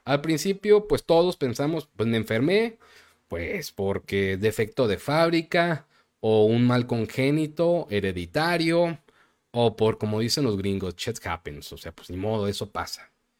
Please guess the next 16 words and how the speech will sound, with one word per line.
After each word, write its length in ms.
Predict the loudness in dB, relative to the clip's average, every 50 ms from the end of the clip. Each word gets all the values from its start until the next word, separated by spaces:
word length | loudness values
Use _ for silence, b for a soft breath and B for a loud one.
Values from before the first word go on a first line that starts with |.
| _ _ _ _ _ _ _ _ _ _ _ _ _ -4
Pero 180 | -2 0 2 4
en 120 | 4 4
estos 280 | 2 2 0 -4 -2 -2
experimentos 720 | -4 -4 -4 -4 -2 0 0 2 0 0 0 -2 -4 -2
hemos 260 | 0 0 0 -2 0 0
ido 180 | 0 0 0 2
viendo 420 | 2 0 0 0 -2 -4 -6 -10 _ _ _ _
que 120 | -12 -10 -8
las 200 | -6 -4 -4 -2
emociones 880 | 0 0 0 -2 -2 -2 -2 0 0 0 -2 -4 -6 -8 -14 -16 _ _ _ _ _ _ _ _ _
son 300 | _ -8 -6 -4 -4 -2
las 140 | -4 -4 -4
que 120 | -4 -6
provocan 480 | -6 -2 -2 0 0 0 0 -2 -4 -4
las 180 | -4 -4 -4 -6
enfermedades. 880 | -8 -8 -10 -8 -8 -8 -6 -6 -8 -8 -8 -12 -16 -20 -20 -20